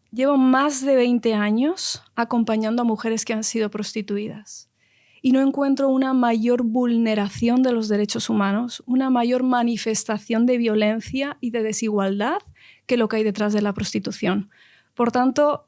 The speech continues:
para mí es absolutamente fundamental poner el foco en esos hombres que consumen y que entienden que, que la, que las mujeres pueden ser compradas y vendidas. Las mujeres no somos una mercancía, no somos un objeto que puede ser comprado y vendido.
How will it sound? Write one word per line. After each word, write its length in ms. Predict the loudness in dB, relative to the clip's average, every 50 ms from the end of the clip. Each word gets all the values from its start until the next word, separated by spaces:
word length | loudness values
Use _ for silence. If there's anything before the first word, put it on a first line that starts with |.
| _
para 240 | _ -2 0 2 2
mí 140 | 2 2 2
es 140 | 0 -2 -4
absolutamente 720 | -4 -4 -4 -4 -2 -2 -2 -2 0 0 0 0 0 -2
fundamental 960 | -4 -2 0 2 2 4 4 2 2 2 0 0 0 0 0 -2 -2 -2 -2
poner 260 | -2 0 0 0 0
el 180 | 0 0 -2 -4
foco 580 | -6 -6 -2 0 0 0 0 0 -2 -2 -2 0
en 100 | 0 -2
esos 400 | 0 0 -2 -4 -4 -6 -8 -14 _ _
hombres 720 | 2 4 4 4 4 4 2 0 -2 -4 -8 -8 -8 -10 _ -20 -20 -20 _ _
que 180 | _ -4 -4 0
consumen 800 | 2 2 2 4 2 2 2 2 2 2 4 4 4 4 4 2
y 60 | 2
que 120 | 2 2 2
entienden 680 | 2 2 2 2 0 2 2 2 2 2 2 2 0 0
que, 840 | 0 0 2 2 2 2 0 0 0 0 0 -2 -2 -2 -4 -4 -2
que 120 | -2 0
la, 280 | 0 2 0 0 0 0
que 100 | 0 0
las 140 | 0 2 0
mujeres 320 | 0 0 0 0 0 0
pueden 180 | 0 0 0 2
ser 180 | 0 0 0
compradas 560 | 0 0 0 0 0 0 0 2 2 0 0
y 40 | -2
vendidas. 420 | 0 0 0 2 2 2 0 0 0
Las 160 | -2 0 2
mujeres 480 | 0 0 0 0 -2 -2 -2 0 2
no 180 | 2 2 4 2
somos 440 | 2 2 2 2 2 2 2 2 2
una 160 | 2 2 4
mercancía, 720 | 2 2 0 -2 -4 -4 -4 -4 -2 -2 0 0 0 -2 -6 -16 -20 -20 -20 -20 _ _
no 180 | _ 2 2 4
somos 340 | 2 2 2 0 0 0 0
un 100 | 0 0
objeto 440 | 2 2 2 2 2 2 2 2 2
que 120 | 2 0
puede 200 | 2 2 2 2
ser 180 | 2 0 -2 0
comprado 420 | 2 2 2 2 2 2 2 2
y 60 | 2
vendido. 480 | 2 2 2 2 2 4 2 2 0